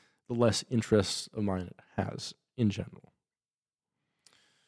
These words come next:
Moving on. I'm gonna probably close out the bucket void with this. Um,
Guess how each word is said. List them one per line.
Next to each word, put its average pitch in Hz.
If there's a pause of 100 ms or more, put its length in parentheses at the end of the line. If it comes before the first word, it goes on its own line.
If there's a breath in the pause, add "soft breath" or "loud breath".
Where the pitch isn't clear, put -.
(1040 soft breath)
Moving 339
on. 160
I'm 160
gonna 143
probably 196
close 269
out 240
the 214
bucket 208
void 143
with 117
this. -
Um, 143